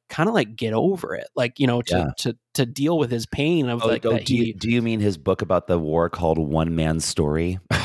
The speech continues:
Speaker 1: Yeah. <laughs>
Speaker 2: The, the, the t-, I wrote down the title. I was like, "Are you kidding me?" <laughs> Oh my God.
Speaker 1: Um, and it, so if you look at it from that angle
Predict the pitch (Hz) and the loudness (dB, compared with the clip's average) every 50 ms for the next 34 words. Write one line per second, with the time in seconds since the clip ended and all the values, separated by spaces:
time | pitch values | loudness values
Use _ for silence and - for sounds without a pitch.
0 | - 151 156 127 131 - - 101 104 110 233 - - - - - - - - - | -2 -2 -2 0 -2 -2 -2 -4 -2 -2 -2 -2 -2 -4 -2 -2 -4 -4 -2 -2
1 | 370 359 - - 415 403 392 - _ - 370 120 117 92 87 85 113 107 - 104 | -2 -2 0 0 0 0 0 -2 _ -2 0 0 0 0 0 0 0 0 2 0
2 | 113 - - 127 - 113 107 120 127 120 107 101 92 107 101 101 98 90 80 87 | -2 -2 -2 -2 0 0 2 2 2 0 0 -2 0 0 2 2 2 2 0 -2
3 | - 82 78 71 73 - - 82 71 73 69 64 62 58 55 69 - - - - | -2 -2 -4 -4 -8 -6 -6 -4 -4 -4 -6 -6 -8 -10 -10 -6 -4 -2 -4 -4
4 | - - - - 95 - - - - 92 87 - - 80 67 64 69 73 73 - | -6 -10 -8 -8 -8 -8 -4 -4 -4 -4 -4 -4 -2 0 0 2 2 0 0 -2
5 | - - _ _ _ - 151 139 127 123 127 120 123 127 127 - _ _ _ _ | -4 -6 _ _ _ -4 -2 -2 0 -2 -2 -4 -6 -10 -12 -16 _ _ _ _
6 | _ _ _ - - _ _ _ - 190 180 170 180 - 196 220 - - 220 208 | _ _ _ -20 -20 _ _ _ 0 0 0 0 0 -2 -4 -2 -2 0 0 0
7 | 214 185 214 220 277 - 427 370 285 196 185 139 120 131 196 220 - - 135 131 | 0 0 -2 -2 0 0 0 0 2 2 2 2 2 2 0 0 -2 -2 0 2
8 | 131 127 127 123 117 - | 4 4 4 2 0 -2